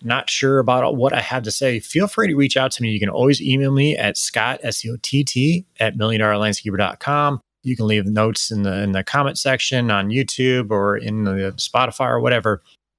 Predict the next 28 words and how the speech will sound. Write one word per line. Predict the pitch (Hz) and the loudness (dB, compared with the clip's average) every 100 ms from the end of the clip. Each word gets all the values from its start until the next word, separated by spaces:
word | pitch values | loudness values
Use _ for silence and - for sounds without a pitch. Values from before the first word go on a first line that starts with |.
| - 220 | -10 -2
Ask | 143 139 | -2 -2
questions, | - 139 - 123 | -2 -2 -2 -6
guys. | - 117 120 - _ _ - | -2 0 -2 -6 _ _ -6
That's | 110 123 139 | -2 0 0
what | 151 135 | -2 0
we're | 127 | 0
here | 113 104 107 | 0 0 0
for. | 101 - 127 - _ _ | -2 -6 -6 -6 _ _
And | - 117 | -2 0
again, | 110 107 127 117 | 0 0 0 0
guys, | 110 107 104 | 0 0 -2
if | 98 | -4
you're | 101 104 | -2 0
not | 113 127 | 2 0
in | 156 135 | 0 -2
the | |
Landscape | 131 127 120 127 | -2 -2 -2 0
Business | 110 101 101 | 0 0 0
Owners | 107 104 - | 0 0 -2
Facebook | 104 101 107 | -2 -2 -6
group, | 98 104 101 | -6 -4 -4
make | 107 92 120 | -6 -4 -4
sure | - 170 | 0 2
you | |
get | 131 | 2
in | 127 | 2
there | 127 | 2
today. | 117 117 127 123 | 0 0 2 2